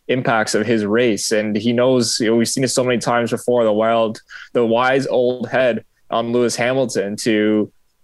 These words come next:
uh, avoid incidents and know that at the end he's fighting for a championship, not,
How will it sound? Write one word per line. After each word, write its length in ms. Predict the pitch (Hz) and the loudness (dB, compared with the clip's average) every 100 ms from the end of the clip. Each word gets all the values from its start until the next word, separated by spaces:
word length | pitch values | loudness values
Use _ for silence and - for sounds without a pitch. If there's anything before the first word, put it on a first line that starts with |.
| _ | _
uh, 320 | 113 110 107 101 | 0 2 2 2
avoid 480 | 127 110 135 147 147 | 0 0 2 2 2
incidents 540 | 139 135 135 135 135 | 0 0 0 0 -2
and 160 | 127 120 | -2 0
know 160 | 123 | 0
that 180 | 127 113 - | 0 -2 -2
at 180 | 120 120 | -2 0
the 180 | 120 | 0
end 380 | 127 127 117 104 - | 0 0 -4 -6 -6
he's 180 | 127 - | -6 -2
fighting 260 | 120 120 | 0 -2
for 180 | 107 113 | 0 -2
a 40 | |
championship, 800 | 107 135 139 135 117 - 110 104 - | 0 -2 -2 0 -2 0 0 0 -2
not, 420 | 110 107 107 | -2 0 0